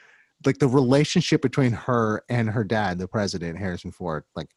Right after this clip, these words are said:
creeps me out. 'Cause, like, when he gets back on the plane, she's like, "Dad!" and, like, runs and sits in his lap. And Harrison Ford's like, "Oh, you know, honey, how's it going?" And, but the, his daughter seems to be, like, a little too into the president, if you know what I mean.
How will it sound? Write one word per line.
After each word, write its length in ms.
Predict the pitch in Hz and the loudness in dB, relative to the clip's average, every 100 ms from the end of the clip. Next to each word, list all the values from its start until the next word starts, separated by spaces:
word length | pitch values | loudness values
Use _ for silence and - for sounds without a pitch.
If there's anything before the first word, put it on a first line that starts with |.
| _ - | _ -16
creeps 500 | - 131 123 - 190 | -8 -2 -2 -4 -10
me 160 | 85 | -8
out. 240 | 110 - - _ - _ - | -10 -12 -18 _ -20 _ -6
'Cause, 160 | 117 | 0
like, 120 | 135 143 | 2 2
when 100 | 135 | 2
he 100 | 165 | 2
gets 160 | 160 | 2
back 180 | 165 160 | 2 2
on 80 | 135 | 2
the 80 | 117 | 2
plane, 260 | 131 113 | 0 0
she's 180 | - - | -2 -2
like, 160 | - - - 302 | -2 -4 -2 2
"Dad!" 580 | 302 330 330 294 247 | 4 4 4 4 2
and, 100 | 202 | 2
like, 120 | 175 139 | 0 2
runs 380 | 135 156 170 156 | 4 4 4 2
and 120 | 143 | -2
sits 240 | 156 139 | -4 -6
in 60 | 143 | -6
his 180 | 120 95 | -6 -6
lap. 300 | 104 98 - | -10 -10 -10
And 200 | 85 90 | -12 -4
Harrison 260 | 107 90 87 | -4 -4 -6
Ford's 180 | 92 80 | -6 -6
like, 160 | - | -8
"Oh, 200 | 85 - | -8 -10
you 80 | 90 | -12
know, 100 | 82 | -14
honey, 200 | 82 87 | -14 -14
how's 220 | 87 80 80 | -14 -16 -16
it 80 | |
going?" 180 | - 80 - - - - - 135 | -14 -16 -16 -20 -20 -20 -6 -2
And, 100 | 127 | 0
but 160 | 120 | 2
the, 100 | 147 | 0
his 260 | 123 170 147 | 2 2 2
daughter 340 | 147 131 123 | 2 2 0
seems 220 | 117 131 120 | -2 -2 -2
to 80 | 113 | -2
be, 140 | 107 | -2
like, 100 | 95 | -2
a 40 | 95 | -4
little 640 | 101 110 104 95 82 85 - | -2 -2 -2 -2 -4 -8 -6
too 360 | 123 107 101 92 | -4 -2 -2 -4
into 440 | 104 95 - 87 | -6 -6 -6 -8
the 80 | 80 | -8
president, 460 | - 87 80 69 69 | -8 -8 -8 -12 -14
if 140 | - | -12
you 60 | 78 | -10
know 80 | 143 | -10
what 100 | 139 | -10
I 80 | 131 | -12
mean. 300 | 135 127 | -14 -16